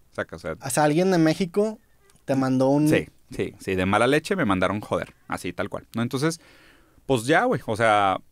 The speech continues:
Speaker 1: total, güey, para no hacerte el cuento demasiado largo, eh, pues
Speaker 2: Pero
Speaker 1: ah,
Speaker 2: eso, eso,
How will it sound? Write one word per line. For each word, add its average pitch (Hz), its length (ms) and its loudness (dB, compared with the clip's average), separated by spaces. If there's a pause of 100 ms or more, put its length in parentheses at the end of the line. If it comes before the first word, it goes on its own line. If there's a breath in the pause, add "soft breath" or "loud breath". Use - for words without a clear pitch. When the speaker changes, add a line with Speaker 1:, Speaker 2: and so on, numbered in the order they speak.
(760)
Speaker 1:
total, 143 300 0
güey, 160 120 2
para 113 160 0
no 113 60 2
hacerte 120 240 -2
el 123 80 -4
cuento 131 220 0
demasiado 127 280 2
largo, 160 400 2 (120)
eh, 98 200 0
pues - 200 -16
Speaker 2:
Pero 156 160 4
Speaker 1:
ah, 151 40 4
Speaker 2:
eso, 196 160 0
eso, 185 300 0